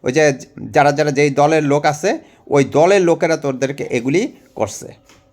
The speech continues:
তো এগুলি করে তোদের দলের লোকেরা। তোরা, তোরা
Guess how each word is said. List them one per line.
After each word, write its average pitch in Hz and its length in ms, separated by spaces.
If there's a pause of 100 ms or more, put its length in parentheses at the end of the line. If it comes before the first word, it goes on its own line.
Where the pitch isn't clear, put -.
(220)
তো 139 160
এগুলি 160 300
করে 190 240
তোদের 240 340
দলের 185 220
লোকেরা। 117 360 (720)
তোরা, 214 320 (420)
তোরা 226 360